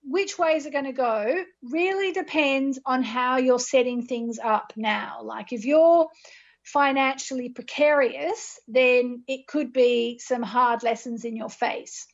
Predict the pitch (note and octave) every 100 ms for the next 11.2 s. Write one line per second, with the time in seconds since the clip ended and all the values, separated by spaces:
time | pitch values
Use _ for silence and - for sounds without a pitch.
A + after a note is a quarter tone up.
0 | _ _ - _ C4+ B3 D#4+ E4 E4 D4+
1 | C#4 C4+ C4 B3+ B3+ B3 A#3+ G#3+ C4 A#3+
2 | A#3+ A#3 A3+ A#3+ A#3 A#3 G#3 A#3+ A#3+ A3
3 | A3+ - - A#3 A3+ A3 G#3+ A3+ G#3+ G#3+
4 | - - _ - - - - - - B3
5 | B3 C4+ F#4 G4+ F#4 E4 F4 E4 C#4+ A#3
6 | A#3 C4 C4 F4 E4+ D4 C#4 B3+ B3 A#3+
7 | A#3+ A#3+ A3+ G#3+ G3+ G#3 C4 G#4+ - -
8 | B3+ B3+ B3+ B3+ B3+ _ _ _ _ _
9 | _ _ _ _ _ - - F4 F#4 F4+
10 | D4 C4 C#4+ - E4+ C#4+ D4+ A#3+ - -
11 | -